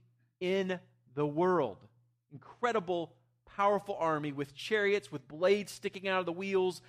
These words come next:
and compound bows <clears throat> that are able to pierce through, arrows able to pierce through armor. And he goes after this, after this bunch of slaves who have not been hardened by battle, who, uh,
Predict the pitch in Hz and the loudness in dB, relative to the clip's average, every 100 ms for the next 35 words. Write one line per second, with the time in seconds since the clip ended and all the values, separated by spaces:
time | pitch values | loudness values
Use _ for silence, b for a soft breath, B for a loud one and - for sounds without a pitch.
0 | B B 143 135 - 208 202 196 196 180 | B B -8 -8 -4 -4 -4 -4 -4 0
1 | 190 190 190 190 185 180 B B _ _ | 6 6 6 2 0 -2 B B _ _
2 | 175 147 160 151 185 180 147 - 202 - | -2 2 4 4 4 2 -4 -6 -6 -6
3 | 185 190 180 - _ _ _ _ _ - | -2 -2 -4 -12 _ _ _ _ _ -4
4 | 196 202 180 190 160 - 226 202 214 180 | 0 2 2 0 0 -4 -8 -6 -8 -2
5 | 185 190 190 - B - 165 196 226 202 | 0 0 -2 -6 B -8 -6 0 0 2
6 | 196 190 - 156 - - 170 185 165 147 | 2 0 -2 -10 -12 -4 -2 -2 -4 -10
7 | - - 175 170 147 - 202 196 175 175 | -8 -6 -6 -8 -14 0 4 6 4 -2
8 | 165 165 190 175 170 156 180 190 180 160 | -4 -2 -2 -2 -6 0 0 0 0 2
9 | 147 139 131 147 - B B 165 160 156 | 2 2 2 -2 -8 B B 2 2 0
10 | 87 | -8